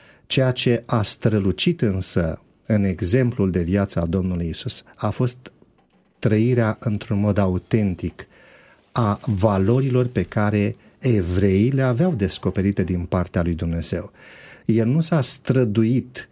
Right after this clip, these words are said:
să impresioneze pe oameni prin elemente de fațadă, prin elemente care să, să concureze cu ceea ce aveau ei deja, ci Domnul Hristos a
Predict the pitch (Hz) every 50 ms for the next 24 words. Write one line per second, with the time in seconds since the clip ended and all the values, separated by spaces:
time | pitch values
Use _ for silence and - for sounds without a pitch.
0 | _ - - - _ _ _ - - - - - - 117 107 104 101 - 123 127
1 | 120 117 113 - 120 110 107 101 - - 110 104 98 107 120 120 110 - 113 101
2 | - 110 98 92 95 107 110 110 101 95 92 90 87 85 - - 101 98 98 98
3 | 95 92 95 95 95 104 117 110 104 - 101 85 95 87 - - 98 87 - -
4 | - - 123 110 104 98 90 82 80 90 82 78 80 - - _ _ - - -
5 | - - - - 101 101 101 98 101 98 98 110 117 113 107 104 - 98 92 -
6 | - 98 90 92 90 90 - - - 101 92 90 85 82 80 - - - - -
7 | - _ - - - - - - - 98 92 87 85 85 82 - - - - -
8 | - _ - - 120 117 117 117 - - 117 117 113 127 139 131 107 113 104 -
9 | - - - - 120 113 107 - - 120 104 95 113 113 113 104 104 113 120 117
10 | 104 87 101 95 92 87 - 104 92 80 78 - - - _ _ _ _ _ _
11 | _ _ _ - - - - - - - _ - - - 139 151 170 170 147 143
12 | 131 - - - 156 156 147 - - - - - 127 117 113